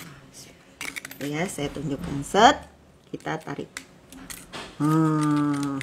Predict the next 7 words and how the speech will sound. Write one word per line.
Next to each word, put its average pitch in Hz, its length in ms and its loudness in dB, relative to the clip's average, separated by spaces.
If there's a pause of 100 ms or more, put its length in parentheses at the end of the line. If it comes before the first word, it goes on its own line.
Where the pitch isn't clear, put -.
(1160)
<laughs> - 920 -2
Iya, 165 320 -2
benar, 165 320 -2
benar. 165 320 -2 (640)
Saya - 160 -2
juga 160 320 0
lemas 180 640 0